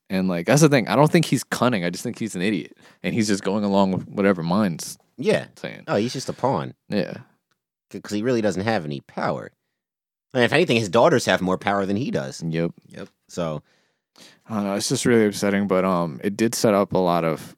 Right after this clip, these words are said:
Speaker 1: a lot. It set up the fact that there, there's gonna be an investigation. Also getting into the next few episodes where, like, we're finding a little bit more about how demi-humans are treated in the country and whatnot. And we find out that, um,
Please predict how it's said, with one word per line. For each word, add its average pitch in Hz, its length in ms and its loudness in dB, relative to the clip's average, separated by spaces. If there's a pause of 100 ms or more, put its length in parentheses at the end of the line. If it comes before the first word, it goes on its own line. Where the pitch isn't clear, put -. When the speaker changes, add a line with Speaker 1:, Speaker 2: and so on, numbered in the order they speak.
(100)
Speaker 1:
a 73 100 -2
lot. 69 260 -4 (360)
It - 140 -14
set 101 200 2
up 90 140 0
the 82 100 -8
fact 78 240 -2
that 80 160 -2
there, 69 380 -4
there's - 180 -12
gonna 76 160 -6
be 80 100 -6
an 85 80 -2
investigation. 82 680 -2 (180)
Also 98 320 4
getting 87 300 0
into 85 160 -2
the 85 60 0
next 80 200 -2
few 78 100 0
episodes 78 520 -2
where, 78 280 -2
like, 73 340 -6 (440)
we're 98 80 -4
finding 101 400 0
a 92 40 -2
little 101 200 -4
bit - 160 -8
more 98 260 0
about 87 320 2
how 87 140 0
demi-humans 101 520 -6
are 107 60 -2
treated 104 300 0
in 92 100 -2
the 95 60 -4
country 113 400 -4
and 107 100 -6
whatnot. 107 500 -6 (360)
And 104 180 0
we 101 80 2
find 107 260 6
out 98 180 2
that, 90 240 -2 (320)
um, 76 460 -10